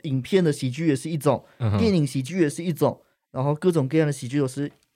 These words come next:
Speaker 1: 各种各样的类型啦。
Speaker 2: 嗯哼。
Speaker 1: 然后脱口秀只是喜剧的一个分支。
Speaker 2: OK。
Speaker 1: 嗯，只是一种，其中一种表演形式啦。
Speaker 2: 嗯哼，哼，哼。
Speaker 1: 嗯，嗯，这样咯。
Speaker 2: 所以喜剧演员就是会出现在荧幕上面的。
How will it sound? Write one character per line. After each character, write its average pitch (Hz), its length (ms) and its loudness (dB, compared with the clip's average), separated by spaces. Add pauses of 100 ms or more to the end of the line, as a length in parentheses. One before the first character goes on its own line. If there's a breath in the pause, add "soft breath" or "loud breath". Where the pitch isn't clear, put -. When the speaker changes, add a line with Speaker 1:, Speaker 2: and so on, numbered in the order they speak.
Speaker 1:
各 - 80 -4
种 147 120 2
各 151 80 2
样 151 100 2
的 139 60 0
类 151 120 4
型 131 220 -4
啦。 117 240 -2
Speaker 2:
嗯 123 100 0
哼。 101 220 0
Speaker 1:
然 - 100 0
后 170 80 2
脱 208 240 4
口 156 240 2
秀 175 160 0
只 135 140 -2
是 160 100 -4
喜 135 240 -6
剧 156 200 0
的 135 80 -2
一 - 40 -8
个 156 120 0
分 135 240 0
支。 131 260 -4 (280)
Speaker 2:
OK。 107 380 -4
Speaker 1:
嗯， 143 200 0
只 131 120 -6
是 139 80 -2
一 156 120 -4
种， 131 180 -2
其 143 140 -10
中 160 120 -2
一 190 60 -2
种 185 160 -2
表 135 160 0
演 131 160 -2
形 123 180 -6
式 156 220 0
啦。 - 100 -2 (120)
Speaker 2:
嗯 117 100 -4
哼， 101 220 0
哼， 98 80 -2
哼。 - 20 2
Speaker 1:
嗯， 147 320 2
嗯， 131 320 -4
这 147 100 -6
样 127 140 -2
咯。 67 140 -8 (420)
Speaker 2:
所 139 140 4
以 131 160 0 (480)
喜 120 280 0
剧 165 220 0
演 98 180 2
员 95 140 0
就 107 80 -2
是 - 80 -2
会 135 100 2
出 123 200 -2
现 120 120 0
在 123 120 2
荧 90 160 -2
幕 101 160 0
上 101 180 -2
面 92 160 -2
的。 67 160 -12